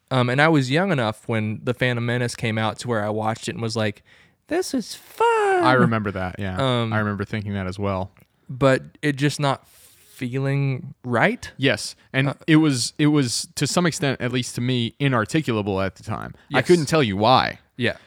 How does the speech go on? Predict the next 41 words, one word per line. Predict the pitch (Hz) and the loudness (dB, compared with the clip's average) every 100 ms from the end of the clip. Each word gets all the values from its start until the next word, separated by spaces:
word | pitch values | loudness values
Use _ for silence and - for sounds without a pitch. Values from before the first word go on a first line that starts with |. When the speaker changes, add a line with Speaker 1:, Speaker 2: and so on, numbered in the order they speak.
| _ | _
Speaker 2:
But | - 127 | 0 2
I | |
knew | 139 135 | 4 4
I | 120 | 2
was | 110 - | 0 -2
very | - 147 160 | 4 4 4
excited. | 135 - 107 110 | 0 2 0 2
Of | - | 6
course, | 190 165 | 8 8
it | |
was | 147 117 | 2 -2
this | 127 | -6
enormous | - 135 135 143 139 117 | -4 -2 2 2 2 0
marketing | 113 113 117 110 95 | 0 0 0 -4 -4
machine | 82 - 143 95 73 | -6 -4 -4 -4 -6
Speaker 1:
Yeah. | 117 101 87 110 | -2 -2 -2 -2
Speaker 2:
when | 110 | -2
Star | 90 135 117 | 2 4 4
Wars | 98 90 | 2 -6
was | 87 | -10
coming | - 101 85 | -8 -6 -4
back. | 85 65 - - - - | -4 -4 -8 -16 -20 -18
Speaker 1:
Like, | - - | -18 -14
why, | 143 180 214 - | -8 -6 -6 -12
why | - 180 220 247 | -10 -6 -4 -4
are | |
the, | 214 180 160 - | -4 -4 -6 -14
why | 113 131 | -6 0
Speaker 2:
Why | 190 | 2
Speaker 1:
are | |
Speaker 2:
is | 208 | 2
Speaker 1:
the | 170 | 0
Speaker 2:
it | - | -4
not? | 147 151 139 - _ | -4 -4 -6 -8 _
Yeah. | 135 127 85 | -4 -4 -4
Speaker 1:
why | - 151 208 | 0 2 2
can't | - 226 208 | 2 -2 -2
I | 160 156 156 - - | 0 0 -2 -14 -6
even | 165 165 160 143 - 147 | -4 0 -2 -4 -8 -4
distinguish | 147 139 - 170 190 175 - | -2 -2 -2 0 2 0 -2
the, | 143 | -2